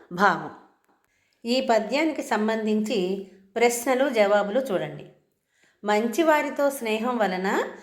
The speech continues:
ఫలితం ఏమిటి? మంచివారితో స్నేహం చేయటం వలన మన పాపాలు నశించి మంచి మార్గంలో నడవగలం. రెండవ ప్రశ్న,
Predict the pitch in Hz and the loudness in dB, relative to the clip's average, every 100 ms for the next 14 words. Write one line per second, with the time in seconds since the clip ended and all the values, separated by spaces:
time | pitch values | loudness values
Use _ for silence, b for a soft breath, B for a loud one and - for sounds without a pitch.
0 | B B - 233 240 233 339 233 190 175 | B B -2 0 2 2 2 2 0 -2
1 | 175 170 123 - - _ _ 202 196 196 | -4 -6 -6 -14 -20 _ _ -2 -2 0
2 | 277 311 294 269 285 277 226 208 226 254 | 2 2 2 0 -4 -2 -4 -4 -4 -4
3 | 240 220 220 208 196 202 214 185 190 196 | -4 -4 -4 -4 -4 -2 -2 -2 -6 -10
4 | B B _ 220 233 - 190 190 226 240 | B B _ 0 0 2 2 4 2 2
5 | 226 185 196 208 202 208 202 190 B B | 2 -2 -4 -4 -4 -2 -2 -2 B B
6 | _ 208 226 254 247 294 233 208 196 196 | _ -4 -2 -2 -2 0 2 0 0 2
7 | 214 349 233 185 170 160 151 - _ _ | 4 4 2 0 -2 -4 -6 -12 _ _
8 | _ _ _ _ _ 202 208 220 214 185 | _ _ _ _ _ -6 0 2 2 -2
9 | 180 180 | -4 -8